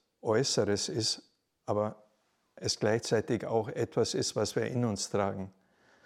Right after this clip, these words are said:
Wir haben all die Qualitäten, die auf dem achtfachen Pfad, äh, ja, erklärt werden, gelehrt werden,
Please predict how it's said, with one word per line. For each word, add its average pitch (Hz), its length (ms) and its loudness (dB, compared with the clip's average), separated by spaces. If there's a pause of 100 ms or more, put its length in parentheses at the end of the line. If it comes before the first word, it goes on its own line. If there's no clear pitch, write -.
(680)
Wir 123 140 -4
haben 113 180 0
all 113 260 4
die 110 320 4
Qualitäten, 107 800 2
die 104 240 2
auf 104 200 -6
dem 104 160 -6
achtfachen 101 560 -6
Pfad, 110 500 -2 (340)
äh, 104 200 -6 (400)
ja, 110 340 -10
erklärt 107 540 0
werden, 107 300 -4 (260)
gelehrt 104 460 2
werden, 107 280 -4